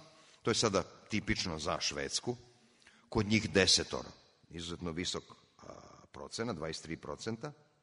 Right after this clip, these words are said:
I pojave nekih simptoma kao naznake budućih psihoza kod dvadeset osmoro. Sad, zašto sam vam pomenuo ove brojeve?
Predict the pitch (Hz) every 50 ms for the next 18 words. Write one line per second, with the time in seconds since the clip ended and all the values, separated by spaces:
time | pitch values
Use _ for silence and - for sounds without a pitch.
0 | _ _ _ _ _ _ _ _ _ _ _ _ _ _ _ _ _ _ _ _
1 | _ _ _ _ _ _ _ _ _ _ _ _ - 127 127 123 123 123 120 -
2 | - - - - - - - _ _ _ - - 196 226 226 202 170 151 160 170
3 | 175 - - 127 135 151 170 165 - 156 127 - - - 127 - - - - 131
4 | 120 113 - 123 117 135 127 135 151 156 156 143 113 87 - - - - - -
5 | - - - - - 131 120 120 117 123 131 135 135 104 127 127 117 - 120 110
6 | 107 123 123 135 135 - - 120 104 - - - - - - - 117 107 - -
7 | 117 113 110 113 117 107 92 113 95 76 - - - - - - - - _ _
8 | _ _ _ _ _ _ _ _ _ _ _ _ - - 87 73 71 82 90 87
9 | 82 90 - - 80 - 82 78 73 71 - - 67 64 - - - - _ _
10 | _ _ _ _ _ - - - - - - 143 127 170 190 - - 135 - 139
11 | 120 113 107 113 117 101 104 101 101 101 87 85 85 76 76 78 76 71 64 62